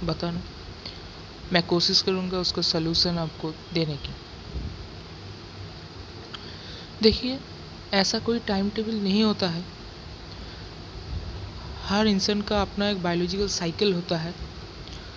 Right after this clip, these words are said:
अगर कोई कुछ टाइम टेबल फॉलो कर रहा है, वो आपके लिए भी एप्लीकेबल होगा,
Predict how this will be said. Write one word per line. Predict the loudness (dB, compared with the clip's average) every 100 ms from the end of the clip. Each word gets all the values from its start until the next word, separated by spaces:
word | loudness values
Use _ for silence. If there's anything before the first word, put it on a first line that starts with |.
| -12 -12 -12 -12 -12 -12 -12 -12 -12 -12 -14 -14 -14 -6 4
अगर | 6 6 4 2
कोई | 2 2 -4 -12 -14 -12 -12 -12 -12 -12 -2
कुछ | 4 6 6
टाइम | 4 2
टेबल | 4 4 2
फॉलो | 2 2 4
कर | 2
रहा | 2 2
है, | 2 0 -6 -12 -12 -12 -6 4
वो | 6
आपके | 6 2 2 4
लिए | 6 4
भी | 4 4
एप्लीकेबल | 2 0 4 6 6
होगा, | 4 4 4 0